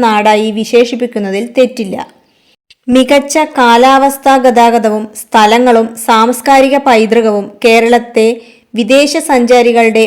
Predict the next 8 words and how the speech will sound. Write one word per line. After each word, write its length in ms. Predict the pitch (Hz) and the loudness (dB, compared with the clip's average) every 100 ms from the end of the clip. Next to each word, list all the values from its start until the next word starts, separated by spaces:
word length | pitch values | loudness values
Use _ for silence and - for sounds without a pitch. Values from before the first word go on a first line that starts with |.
| 214 | -2
പ്രിയങ്കരമായ 800 | 240 240 247 254 277 262 226 208 202 - | 0 2 2 2 2 0 -2 -4 -4 -2
ഇടമാക്കുന്നു. 640 | 226 226 208 202 190 180 - _ _ _ - | 0 0 -2 -4 -10 -10 -16 _ _ _ -4
മതമൈത്രിക്കു 880 | 240 240 269 285 285 285 285 285 294 277 | 0 2 2 2 0 0 -2 0 -2 0
പണ്ടേ 500 | - 233 226 233 262 277 302 - _ | 0 2 2 2 4 4 0 -10 _
പ്രശസ്തമായ 840 | 240 240 269 277 - 302 254 233 226 | -2 0 -2 -4 -2 0 0 0 -2
കേരളം 540 | 226 214 214 208 214 277 220 | -2 -2 -2 -2 -6 -6 -8
വിവിധ 400 | 214 247 262 262 | -4 -4 -2 -2
സംസ്കാരങ്ങളുടെ 1120 | 320 262 226 226 - 269 262 262 247 226 220 | -2 -2 -2 -6 -2 0 2 2 0 0 -2